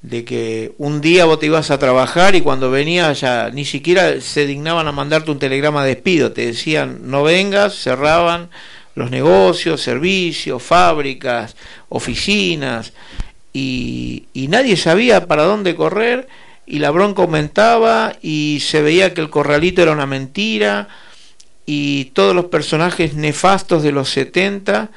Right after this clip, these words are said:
eh, con-, concluyendo todo un proceso que se inició en los setenta con la dictadura y terminó con el gobierno neoliberal, de toda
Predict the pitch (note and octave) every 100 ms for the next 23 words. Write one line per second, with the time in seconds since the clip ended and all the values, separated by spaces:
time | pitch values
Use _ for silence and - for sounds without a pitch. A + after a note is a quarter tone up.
0 | - - - - - - - A#2+ A#2+ A#2
1 | A2 A2 A2+ A2+ - D3 C#3 C#3+ - -
2 | C#3 D3 D3+ C#3+ G3+ G#3+ G#3 G#3+ A3+ -
3 | - - - F3 F#3+ D#3+ D#3 C#3+ F#3 F#3+
4 | F3+ C#3+ C#3 B2+ B2 F3+ G3 F3+ - C#3+
5 | D#3+ D#3+ D3+ C#3+ C3 C#3 C3+ C#3+ D3+ F3
6 | F#3+ F#3 C3+ C3 C3+ D3 D3 C#3+ C3+ B2+
7 | B2+ C3 D3 D3 C#3 C3 C#3+ C3+ C3+ B2+
8 | C3 D#3+ F#3 G3+ - - - - - B2
9 | C#3+ E3+ E3+ D#3 C#3 C3+ -